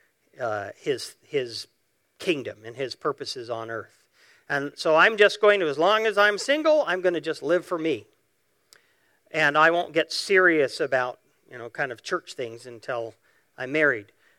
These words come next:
Uh, you might squander singleness, uh, the gift of singleness, by, uh, resisting it in your own heart and mind, uh, and just, um,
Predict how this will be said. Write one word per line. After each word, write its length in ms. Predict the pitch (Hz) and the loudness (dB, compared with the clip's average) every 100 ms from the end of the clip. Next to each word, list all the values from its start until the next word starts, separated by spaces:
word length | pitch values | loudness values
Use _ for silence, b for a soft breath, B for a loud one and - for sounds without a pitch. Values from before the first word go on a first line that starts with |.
| _ | _
Uh, 100 | 127 139 | -10 -8
you 120 | 151 | 2
might 200 | 180 190 | 4 4
squander 560 | - - 190 202 202 196 | -2 -2 2 2 2 2
singleness, 800 | - 254 220 151 113 - - - _ - | 2 2 2 -2 -4 -10 -14 -20 _ -14
uh, 280 | 85 80 82 | -10 -10 -6
the 120 | 147 | -2
gift 240 | 175 185 | 0 0
of 120 | 175 | -4
singleness, 500 | 202 202 196 175 170 | -4 -2 -2 -2 -6
by, 400 | - 175 180 185 - | 0 2 2 0 -2
uh, 140 | 156 151 | -2 -2
resisting 640 | 147 185 208 269 - 202 | 2 2 2 -4 -4 -2
it 120 | 196 | 0
in 220 | 190 185 | 0 -2
your 220 | 185 180 - | -2 -4 -4
own 240 | 175 170 | -6 -6
heart 360 | 151 - 165 - | -8 -2 -2 -4
and 120 | 151 | -8
mind, 440 | 143 143 123 101 _ _ _ _ _ _ _ _ _ _ | -4 -2 -4 -10 _ _ _ _ _ _ _ _ _ _
uh, 260 | 131 120 - | -4 -2 -2
and 280 | 160 139 131 | -4 -4 -2
just, 340 | 160 - - 196 - 151 | -2 -2 -2 -6 -6 -12
um, 340 | 143 127 113 | -4 -4 -4